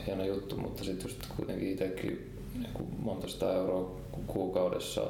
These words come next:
Ja sit, et just ennen töihin, töihin lähtöä, niin mennä sinne sit joskus kuusi kolmekymmentä tai seitsemältä sinne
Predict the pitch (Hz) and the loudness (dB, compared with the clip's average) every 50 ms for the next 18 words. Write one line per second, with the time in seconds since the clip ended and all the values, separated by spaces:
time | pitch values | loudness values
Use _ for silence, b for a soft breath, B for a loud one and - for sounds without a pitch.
0 | - - - - 107 101 98 95 92 92 - - - - - - - - 92 92 | 0 -4 -4 -4 -2 -2 0 0 0 0 -2 -2 -2 -2 -2 -2 -2 -2 -2 0
1 | 92 90 90 90 - - - - - - - - - 87 90 92 95 95 92 - | 0 0 0 -2 -4 -4 -6 -6 -6 -6 -6 -2 0 2 2 2 2 0 -2 -2
2 | - - - 90 92 95 95 92 92 90 90 90 - - - 92 90 90 92 90 | -4 -4 0 2 2 2 2 2 2 2 2 0 0 0 0 0 2 2 0 0
3 | 90 - - - 98 95 90 90 87 - - 95 90 - - - - - - - | -2 -2 -2 -2 0 2 2 2 0 0 0 0 0 0 0 -2 -4 -4 -4 -6
4 | - - - - 98 92 - - - - - 95 92 92 92 92 - - 90 90 | -8 -6 -4 -2 -2 -2 -2 -4 -2 0 0 2 2 2 0 0 0 0 2 2
5 | 92 - 95 92 92 - - 92 90 90 90 87 - - B B B B B B | 2 2 2 0 0 0 -2 0 2 2 2 2 0 -2 B B B B B B
6 | B B B B B B B B B B B - - - - 98 92 95 | B B B B B B B B B B B -2 0 0 2 2 0 0